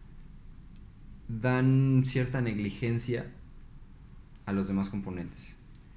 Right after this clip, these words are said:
Y es muy importante que la calidad de todos tus componentes sea, pues, un poco pareja para que no sea un equipo que te falle en un,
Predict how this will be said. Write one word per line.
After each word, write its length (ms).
Y 100
es 160
muy 340
importante 840
que 80
la 180
calidad 580
de 200
todos 260
tus 140
componentes 580
sea, 560
pues, 440
un 120
poco 220
pareja 480
para 180
que 100
no 120
sea 160
un 80
equipo 240
que 100
te 80
falle 380
en 140
un, 560